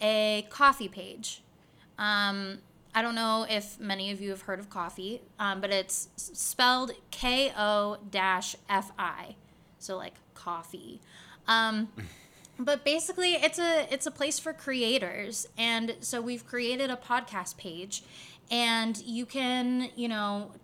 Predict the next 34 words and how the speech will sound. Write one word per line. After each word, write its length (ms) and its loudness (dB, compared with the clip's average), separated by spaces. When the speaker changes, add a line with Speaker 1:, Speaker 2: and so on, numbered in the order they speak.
Speaker 1:
make 220 2
a 40 2
one-time 460 0
donation 760 -2
to 80 -2
us 360 2
if 140 -6
you're 160 -4
like, 240 0
"Yeah, 340 4
I 140 2
love 240 -2
this 160 -4
podcast. 760 -10
You 120 -4
know, 280 0
I've 160 -2
been 200 -2
learning 260 -2
a 60 -2
lot. 260 2
It's 140 -8
been 180 -6
great." 380 -4
You 100 -12
can 100 0
make 160 0
a 40 0
one-time 400 -4
donation. 600 -8
Um, 480 4
or 400 6
you 220 -2
can, 560 0